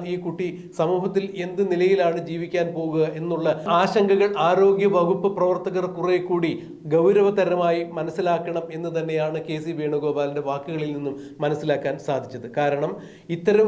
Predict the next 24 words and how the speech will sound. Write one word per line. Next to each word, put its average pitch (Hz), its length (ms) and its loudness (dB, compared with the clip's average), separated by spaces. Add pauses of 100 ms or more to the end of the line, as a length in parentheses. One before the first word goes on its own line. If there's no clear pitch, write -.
(120)
വൈകല്യങ്ങളുമായി 202 840 4 (100)
ജനിക്കുന്ന 190 380 2 (120)
കുട്ടികളുടെ 185 560 0
വൈകല്യങ്ങൾ 180 520 0 (120)
കണ്ടെത്തുന്നതിന് 185 680 0
വേണ്ടിയാണ് 175 320 2 (640)
ഗർഭകാലത്തുള്ള 196 840 2 (140)
ഇവരുടെ 170 280 -2
സ്കാനിങ്ങുകളെല്ലാം 170 840 2
നടത്തുന്നത്. 143 380 -8 (140)
ഇത്തരത്തിൽ 233 500 2 (140)
നടത്തിയ 196 360 0 (260)
ഏഴ് 233 340 4
സ്കാനിങ്ങിലും 202 720 0 (140)
ഈ - 20 -6 (120)
കുട്ടിക്ക് 208 400 -10 (140)
ഇത്തരത്തിൽ 208 460 -2
വൈകല്യമുണ്ട് 196 640 2 (120)
എന്ന് 196 200 -2
കണ്ടെത്താൻ 196 420 -2 (120)
സാധിച്ചില്ല 196 500 0 (160)
എന്നുണ്ടെങ്കിൽ 170 440 -4 (360)
അത് 170 100 0 (120)
ആരുടെ 208 280 2